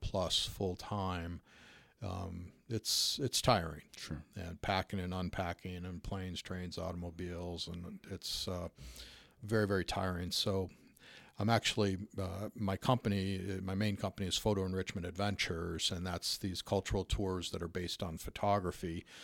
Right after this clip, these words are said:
Speaker 1: So photog-, photography is a part of the trip. Uh, they're not photo tours. They're certainly not photo workshops. So, um, but I've created a new brand called Alla Campania Experiences that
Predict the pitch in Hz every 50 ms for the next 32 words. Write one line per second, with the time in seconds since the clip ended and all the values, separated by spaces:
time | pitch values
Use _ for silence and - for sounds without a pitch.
0 | - - - - - 110 - - - - 123 110 98 - - - - - - 117
1 | - - 107 101 92 95 - 98 - 85 - - - - 107 98 92 87 82 78
2 | 85 82 - - - - 78 78 73 - - - - - - - - - - _
3 | - 101 92 90 92 95 101 98 95 95 - - 113 110 95 98 95 - - -
4 | - 113 98 98 95 95 95 92 - - - 90 - - - 101 87 95 92 92
5 | 92 90 90 90 - - - 107 92 87 90 90 92 98 98 98 92 - - -
6 | - - 87 71 71 - - - - - - - - - - - - - - _
7 | - - - - 98 95 92 90 90 90 - - - - - 95 87 87 90 85
8 | 87 - - - - - _ _ _ _ _ _ _ _ - - 101 101 101 -
9 | 101 87 87 87 - - - 117 104 95 95 90 85 90 104 110 107 95 90 92
10 | 87 90 87 82 - - 90 87 82 - 98 98 92 92 - - 92 87 - -
11 | 95 92 87 82 73 - - - - - 123 117 113 101 90 80 - - - 85
12 | 80 78 78 - - - - - - - - - _ _ - 101 95 92 90 87